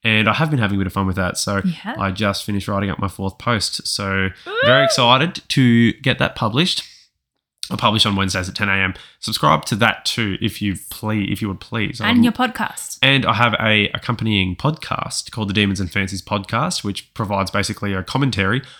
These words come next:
Speaker 1: on each post. So it gives you a bit of a background, um, on
Speaker 2: I love it. I love it.
Speaker 1: what
Speaker 2: You
Speaker 1: goes
Speaker 2: do.
Speaker 1: into creating the post itself. So you kind of just get a bit, bit of a behind the scenes look at the creative process for each post. So that's, that's a bit of fun.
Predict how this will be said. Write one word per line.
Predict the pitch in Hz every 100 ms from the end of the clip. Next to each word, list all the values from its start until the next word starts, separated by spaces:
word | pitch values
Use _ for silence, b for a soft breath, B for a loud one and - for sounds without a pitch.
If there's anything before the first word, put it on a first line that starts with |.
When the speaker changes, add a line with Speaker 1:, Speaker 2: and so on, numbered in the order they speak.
| B -
Speaker 1:
on | 147 139
each | 123 104 -
post. | 113 92 -
So | -
it | 107
gives | 120 117
you |
a |
bit | 107
of | 104
a | 98
background, | 101 - 107 98 95 92 B B B B -
um, | 95 92 92 87 -
on | 104 98
Speaker 2:
I | 98
love | - 143 147
it. | -
I | -
love | 156 127
it. |
Speaker 1:
what | 113 -
Speaker 2:
You |
Speaker 1:
goes | 101 107 101
Speaker 2:
do. | 104
Speaker 1:
into | 95 - 104 101 98 B B -
creating | 123 107 104 104 98 95 -
the | 104 98 95 95 -
post | 104 98 87
itself. | - 95 -
So | - 101
you |
kind | 113 110
of |
just | 92 -
get | 101
a | 104 - B B B
bit, | 165 -
bit | 170
of | 165
a | 139
behind | 127 131 120
the |
scenes | 131 113 104
look | 104
at | 104
the | 101
creative | 107 95 92
process | - 95 - - - - - -
for | 113 101
each | 78
post. | - 92 92 -
So | 107
that's, | 104 -
that's | 131 117
a |
bit | 104
of | 95
fun. | 98 -